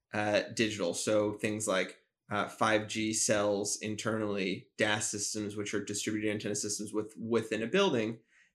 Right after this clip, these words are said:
And we view that as sort of the ecosystem that we're identifying as, as digital real estate. And we'll get more into it as, as, as we talk today. But we think a lot of the qualities of what the cash flows look like for those particular assets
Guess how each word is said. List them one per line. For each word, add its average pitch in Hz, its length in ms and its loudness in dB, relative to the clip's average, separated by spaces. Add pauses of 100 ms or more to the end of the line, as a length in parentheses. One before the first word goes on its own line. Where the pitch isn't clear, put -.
(140)
And 123 120 -2
we 160 140 2
view 151 220 6
that 123 180 8
as 117 140 4
sort 113 140 2
of 107 60 -6
the 110 140 -6
ecosystem 120 880 2 (360)
that 120 260 4
we're 147 540 6 (260)
identifying 139 720 4
as, 135 400 4
as 123 260 2
digital 131 340 4
real 135 220 4
estate. - 420 -4
And 113 200 -2
we'll 113 100 2
get 117 260 2
more 120 240 6
into 117 280 2
it 113 40 4
as, 113 320 6
as, 110 300 4
as 110 240 2
we 110 80 0
talk 113 240 0
today. 135 520 6 (360)
But 95 80 -2
we 131 140 6
think 139 240 2
a 120 60 6
lot 120 280 8
of 127 60 8
the 127 80 2
qualities 120 880 6
of 110 440 0
what 107 160 -4
the 101 80 -4
cash 123 340 2
flows 113 280 -2
look 113 220 -2
like 107 200 2
for 113 120 -2
those 120 200 2
particular 139 540 4
assets 143 540 2